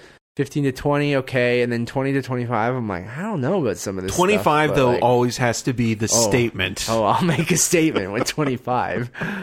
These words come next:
Speaker 1: Uh, so I don't know. How did you feel overall this year? Like,
Speaker 2: Um, I, well, I mean, I think,
Speaker 1: I mean,
Speaker 2: like,
Speaker 1: with
Speaker 2: a-,
Speaker 1: awards season coming up, too, like
Speaker 2: like any year, it was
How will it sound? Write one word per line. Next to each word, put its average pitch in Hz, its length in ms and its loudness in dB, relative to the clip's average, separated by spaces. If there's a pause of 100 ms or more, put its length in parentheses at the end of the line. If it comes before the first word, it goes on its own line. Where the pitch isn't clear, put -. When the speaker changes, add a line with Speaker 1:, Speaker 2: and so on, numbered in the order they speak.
(160)
Speaker 1:
Uh, 165 220 4
so 202 120 2
I 226 60 4
don't 247 80 4
know. 214 120 6
How 180 140 4
did 196 80 0
you 214 80 2
feel 202 220 2
overall 127 540 4
this 104 240 -4
year? 85 280 -4
Like, 87 60 -2 (100)
Speaker 2:
Um, 262 240 0
I, 175 120 4 (100)
well, 202 240 6
I 175 80 4
mean, 190 180 2
I 180 80 4
think, 190 280 -2 (120)
Speaker 1:
I - 40 -2
mean, 151 80 2
Speaker 2:
like, 208 120 6
Speaker 1:
with 220 120 6
Speaker 2:
a-, 214 80 6
Speaker 1:
awards 196 240 4
season 170 200 2
coming 139 260 0
up, 107 120 -4
too, 139 260 0
like 101 140 2
Speaker 2:
like 196 220 4
any 196 260 4
year, 139 480 4
it 135 240 2
was 120 560 -2